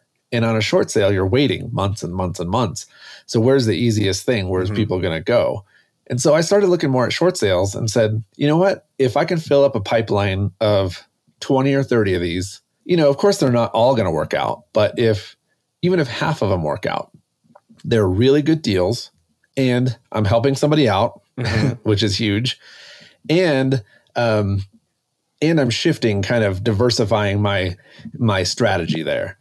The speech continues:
Speaker 1: Uh, at the time, I was, like, the, the youngest agent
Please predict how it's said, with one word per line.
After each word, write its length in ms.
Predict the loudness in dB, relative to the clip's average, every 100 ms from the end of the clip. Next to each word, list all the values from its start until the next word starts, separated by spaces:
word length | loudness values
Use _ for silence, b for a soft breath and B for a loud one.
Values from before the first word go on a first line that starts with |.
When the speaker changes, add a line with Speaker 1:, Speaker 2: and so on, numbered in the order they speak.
| _ -6
Speaker 1:
Uh, 280 | -4 -4 -4
at 100 | -4
the 80 | -2
time, 340 | 0 0 0
I 60 | 0
was, 160 | 2 0
like, 180 | -2
the, 300 | -2 -2 -4 -8 -6
the 80 | -2
youngest 720 | 2 2 2 2 2 -2 -10 -4
agent 440 | 0 2 0 -2